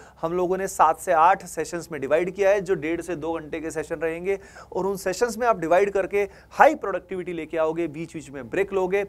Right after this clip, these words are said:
and overall हाई कॉन्फिडेंस के लिए जो-जो एक्टिविटी मैंने बताई उसको फॉलो करोगे तो काम हो जाएगा। जो-जो बच्चे वीडियो में इस समय तक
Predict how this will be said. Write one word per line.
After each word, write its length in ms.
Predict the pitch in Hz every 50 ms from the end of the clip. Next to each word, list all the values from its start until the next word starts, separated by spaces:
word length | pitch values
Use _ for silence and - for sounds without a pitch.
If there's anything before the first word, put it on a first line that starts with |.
| - - - - - - -
and 120 | 143 143 151
overall 420 | 160 175 175 190 180 170 165 143
हाई 200 | - 165 226 262
कॉन्फिडेंस 460 | 233 226 202 185 160 190 185 196 185 185
के 100 | - 196
लिए 100 | 190 175
जो-जो 280 | 147 185 214 202 226
एक्टिविटी 420 | 196 165 - - 175 165 151 165 156
मैंने 180 | 156 147 151
बताई 260 | 139 135 143 143 143
उसको 200 | 139 139 - 151
फॉलो 240 | - - 135 135 151
करोगे 400 | 147 - 151 147 151 156 170 160 - - - - - _ -
तो 60 | 160
काम 340 | - - 156 156 156 160 160
हो 480 | 156 147 - - - 143 139 151 151
जाएगा। 600 | 139 123 135 123 127 123 120 107 - 117 110 - - _ _ _ - - - - - - - -
जो-जो 280 | 165 254 320 330 370
बच्चे 380 | 330 294 - - - 285 294 269 - _ -
वीडियो 260 | 170 185 170 220 226
में 100 | 226 240
इस 240 | - - 262 - -
समय 260 | - 254 233 226 233
तक 160 | 226 254 233